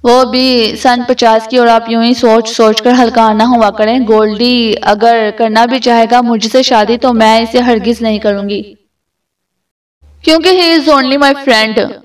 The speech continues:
okay? और बस, उसने shoulder bag घसीटा और इसमें से हाथ डालकर bubble निकालने लगी।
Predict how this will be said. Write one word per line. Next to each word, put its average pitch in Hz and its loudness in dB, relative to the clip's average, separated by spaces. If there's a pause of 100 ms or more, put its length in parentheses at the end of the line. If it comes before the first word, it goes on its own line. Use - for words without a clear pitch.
okay? 269 0
और 226 0
बस, 214 -2
उसने 277 -4
shoulder 233 0
bag 226 2
घसीटा 233 0
और 247 2
इसमें 247 -2
से 262 -2
हाथ 226 0
डालकर 226 0
bubble 226 2
निकालने 226 0
लगी। 214 -4